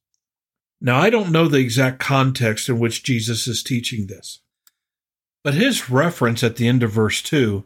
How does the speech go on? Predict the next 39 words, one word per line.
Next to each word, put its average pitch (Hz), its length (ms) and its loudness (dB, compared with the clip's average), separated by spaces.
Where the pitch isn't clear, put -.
to 131 140 0
these 117 280 0
little 135 320 2
ones 95 460 -8
is 131 180 -2
important. 131 640 0
Is 113 100 -2
he 127 140 0
talking 147 400 0
about 143 260 0
these 131 240 0
little 127 240 2
ones 131 240 2
being 123 500 0
his 131 260 0
children, 135 460 0
his 123 320 0
flock, 127 640 -2
people 131 340 -2
everywhere? 131 640 0
Or 135 140 2
is 156 80 -2
he 180 100 0
talking 147 480 0
about 123 480 -2
small 110 360 0
children? 110 520 -4
Is 117 140 -4
he 131 80 4
saying 165 400 2
it's 120 220 -2
one 135 320 2
thing 165 320 0
to 131 160 -4
cause 131 360 0
stumbling 135 580 0
in 117 200 -6
a 110 60 -4
grown-up, 113 640 -2